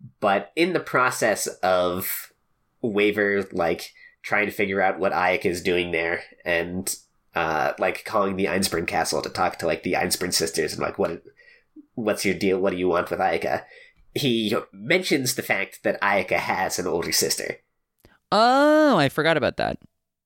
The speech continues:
Speaker 2: Right, but it is, it's
Speaker 1: He,
Speaker 2: a bit
Speaker 1: he might have said, like, something, like, vaguely concerning about the older sister, like, that suggested she was, like, a scary person.
Speaker 2: Okay.
Speaker 1: Uh, I don't recall exactly. That might just be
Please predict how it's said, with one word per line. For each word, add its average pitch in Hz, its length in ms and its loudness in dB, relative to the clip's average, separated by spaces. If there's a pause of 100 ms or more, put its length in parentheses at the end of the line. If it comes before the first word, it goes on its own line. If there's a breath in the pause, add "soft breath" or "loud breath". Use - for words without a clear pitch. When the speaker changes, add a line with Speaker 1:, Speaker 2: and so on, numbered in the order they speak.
(1080)
Speaker 2:
Right, 151 180 2
but 233 100 4
it 294 80 4
is, 370 160 6 (140)
it's 240 120 6
Speaker 1:
He, - 20 6
Speaker 2:
a - 20 4
bit 208 300 4
Speaker 1:
he 220 160 4
might 247 160 4
have 254 100 0
said, 247 180 2
like, 180 300 2
something, 151 380 0
like, 139 180 2
vaguely 120 360 2
concerning 117 440 0
about 120 240 0
the 113 100 2
older 113 200 2
sister, 113 340 2
like, 101 240 0 (1300)
that 101 300 0 (480)
suggested 104 640 0
she 107 160 0
was, 98 200 0
like, 95 140 0
a 95 100 0
scary 98 360 2
person. 107 420 -2 (260 soft breath)
Speaker 2:
Okay. 139 160 0
Speaker 1:
Uh, 85 240 0
I 110 80 0
don't 113 240 0
recall 104 360 -2
exactly. 98 380 0
That 101 220 0
might 98 200 -2
just 98 200 -2
be 92 360 0